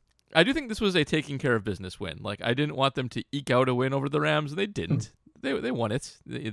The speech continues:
Speaker 1: they deserved to win it. So I'm pretty good with it. Um, and as Archon pointed out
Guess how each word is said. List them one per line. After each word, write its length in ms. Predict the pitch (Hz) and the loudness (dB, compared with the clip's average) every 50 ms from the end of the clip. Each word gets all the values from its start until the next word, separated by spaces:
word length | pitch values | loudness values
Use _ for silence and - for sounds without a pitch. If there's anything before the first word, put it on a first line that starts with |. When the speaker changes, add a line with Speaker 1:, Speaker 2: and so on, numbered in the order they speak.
| 95 - - - | -10 -12 -14 -8
Speaker 1:
they 120 | - 117 113 | -6 -4 -4
deserved 440 | 98 110 110 101 113 110 107 98 - | -4 -4 -4 -2 0 0 0 -2 -4
to 80 | - 95 | -6 -6
win 120 | 92 87 | -4 -4
it. 160 | 92 101 98 - _ - - - - - _ _ | -4 -4 -6 -8 _ -20 -20 -20 -20 -20 _ _
So 140 | - - 180 | -2 2 2
I'm 120 | 214 226 | 2 4
pretty 180 | - 370 370 330 | 4 4 4 4
good 180 | 220 220 247 | 2 2 0
with 160 | 254 - - - | 0 0 -2 -2
it. 140 | 69 - _ _ - - | -8 -12 _ _ -4 0
Um, 360 | 127 123 120 120 117 110 101 - _ _ _ _ _ _ _ _ _ _ - | 0 2 2 2 0 -4 -8 -10 _ _ _ _ _ _ _ _ _ _ -2
and 180 | - 160 156 139 143 | 0 0 0 2 2
as 140 | 143 135 | 0 2
Archon 380 | 139 131 143 160 - 151 139 135 | 4 2 2 4 4 2 0 2
pointed 280 | - 147 131 131 123 117 | 2 2 2 2 2 2
out 320 | 117 113 104 - - - | 2 2 0 -2 -6 -20